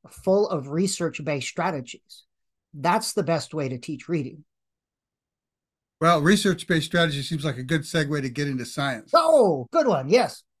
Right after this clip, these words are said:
Speaker 1: Master of the segue.
Speaker 2: Yeah, well,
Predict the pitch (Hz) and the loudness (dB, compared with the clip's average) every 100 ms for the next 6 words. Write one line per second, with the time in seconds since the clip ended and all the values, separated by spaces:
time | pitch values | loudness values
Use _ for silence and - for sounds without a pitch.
0 | _ _ _ _ _ _ _ _ _ _ | _ _ _ _ _ _ _ _ _ _
1 | _ _ - 170 254 240 - 254 220 233 | _ _ -2 2 4 2 2 4 6 4
2 | 196 202 - 240 202 180 147 117 _ _ | 6 2 4 4 4 2 0 -4 _ _
3 | _ _ _ _ _ _ _ _ _ _ | _ _ _ _ _ _ _ _ _ _
4 | _ 123 110 123 151 139 135 | _ -12 -10 -4 -2 -2 -4